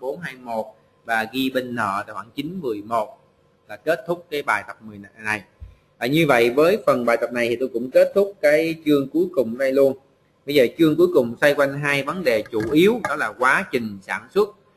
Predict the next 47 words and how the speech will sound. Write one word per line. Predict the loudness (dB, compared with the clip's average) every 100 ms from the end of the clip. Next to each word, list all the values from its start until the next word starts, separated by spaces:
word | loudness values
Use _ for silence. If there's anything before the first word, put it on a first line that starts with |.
| _ _
quá | 0 0 0
trình | -4 -4
sản | -8 -2
xuất | 0 0 _
và | -4 -2 -4
quá | -4 -4 -4 -8
trình, | -10 -10 -14 -18
à, | -20 -8
tiêu | 0 0 0
thụ. | -4 -6 -10 -16 -18 _ _ -4
Để | -2
tiến | 0 0
hành | -2 -2
sản | -6 -2
xuất | -4 0
thì | -2
chúng | 0
ta | -2 -2
phải | -6
tiến | -4 0 0
hành | 0 -6 -8 -4
mua | 0 0
các | -2
yếu | -4
tố | -2 -2
đầu | 0 -2
vào. | -2 -2 -2 -4 _ _ _ _
Và | 0
kết | 2 2
thúc | 0
quá | 2 0
trình | 0
này | 0 -2
chúng | -4 -10
ta | -12
có | -10
một | -8
nhiệm | -10 -6
vụ | -6
phải | -6
tính | -4 -4 -2
là | -4
tính | -4 -4 -6 -4
giá | -4 -4
thành | -8 -18
sản | -20 -6
phẩm. | -2 -2 -6